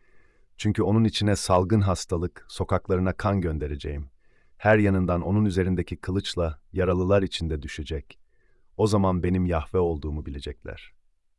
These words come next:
İsrail evinin çevrelerinde olup, onları küçümseyenlerin hiçbirinden bir daha onlara batan bir çalı ve acıtan bir diken kalmayacak. O zaman benim Efendi Yahve olduğumu bilecekler.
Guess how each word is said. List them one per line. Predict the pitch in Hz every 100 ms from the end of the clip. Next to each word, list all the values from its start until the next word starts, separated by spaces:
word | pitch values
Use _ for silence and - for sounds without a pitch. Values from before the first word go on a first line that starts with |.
| _ _ _
İsrail | 104 - 113 127 117
evinin | 101 101 95
çevrelerinde | 98 90 90 90 90 90
olup, | 82 82 82 - - - _ -
onları | 92 101 101
küçümseyenlerin | - - 104 92 95 90 87 87 85
hiçbirinden | 78 110 - 98 92 87 87 80
bir | 101 95
daha | 90 90
onlara | 85 90 90 85
batan | 82 - 87 85
bir | 85
çalı | - 85 85 87 - _ -
ve | 80
acıtan | 87 87 87 98 92 85
bir | 78
diken | 76 - 90 82
kalmayacak. | - 85 82 78 71 - - - _ _ _ _ _ _ _
O | - 104
zaman | 107 104 98 92
benim | 90 92
Efendi | 82 87 85 82
Yahve | 87 - 95
olduğumu | 82 76 82 80 71
bilecekler. | 69 - - - 73